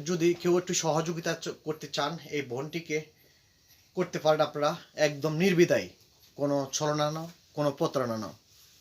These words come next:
সত্যিকারই স্মৃতি আপু একদম অসহায় একটা পরিবার, তার এই অবস্থা তার যে পড়ালেখার শখ, সে ইউনিভার্সিটি পর্যন্ত পড়ালেখা করতে চায়, অনার্স কমপ্লিট করতে চায়।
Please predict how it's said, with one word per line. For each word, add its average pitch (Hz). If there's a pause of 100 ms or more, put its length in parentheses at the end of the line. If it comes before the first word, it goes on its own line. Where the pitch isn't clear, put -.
(320)
সত্যিকারই 214 (300)
স্মৃতি 147
আপু 131 (340)
একদম 180
অসহায় 123
একটা 120
পরিবার, 107 (760)
তার 120 (800)
এই 247
অবস্থা 170 (800)
তার 113
যে 127 (120)
পড়ালেখার 170
শখ, 143 (120)
সে 139
ইউনিভার্সিটি 190 (100)
পর্যন্ত 156
পড়ালেখা 127
করতে 131
চায়, 101 (800)
অনার্স 135
কমপ্লিট 123
করতে 131
চায়। 117